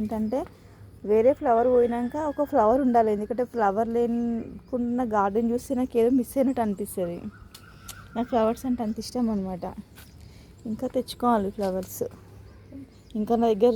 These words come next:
రెడ్ కలర్, ఆరెంజ్ కలర్ అవి లేవన్నమాట. వైట్, ఆఫ్ వైట్, ఎల్లో, పింక్ ఉంది. ఓకే ఫ్రెండ్స్, ఈరోజైతే ఇది వీడియో. ఈరోజైతే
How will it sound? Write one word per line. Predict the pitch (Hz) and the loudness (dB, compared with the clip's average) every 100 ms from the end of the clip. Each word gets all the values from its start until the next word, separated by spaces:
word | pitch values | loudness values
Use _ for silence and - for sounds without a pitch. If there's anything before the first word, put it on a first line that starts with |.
| 214 | 2
రెడ్ | 185 - | -2 0
కలర్, | 226 226 202 | 0 2 2
ఆరెంజ్ | 196 208 - | 2 -2 -2
కలర్ | 220 220 220 | -2 0 0
అవి | 202 196 | 0 4
లేవన్నమాట. | 190 202 220 196 180 196 233 330 - - - - - - 196 | 4 4 2 0 -2 -6 -8 -10 -20 -20 -20 -20 -20 -14 -2
వైట్, | 190 196 208 - 269 220 | 2 2 0 0 0 0
ఆఫ్ | 220 220 | -2 0
వైట్, | 220 233 269 226 | 2 2 0 2
ఎల్లో, | 202 240 381 - - - - | 2 -2 -2 -8 -20 -16 -2
పింక్ | 240 240 277 | 2 2 4
ఉంది. | 226 185 - - - - - - - - - - - - - | 2 2 -2 -8 -20 -20 -20 -20 -20 -20 -20 -20 -20 -14 -4
ఓకే | 226 254 262 | 0 2 2
ఫ్రెండ్స్, | 262 240 262 220 | 2 2 2 2
ఈరోజైతే | 208 208 208 208 233 220 | 2 2 0 0 0 0
ఇది | 214 208 | 0 0
వీడియో. | 202 208 226 330 - - - - - - - - - - - | 2 0 -2 -6 -14 -20 -20 -20 -20 -20 -20 -20 -20 -4 2
ఈరోజైతే | 214 214 220 | 6 6 6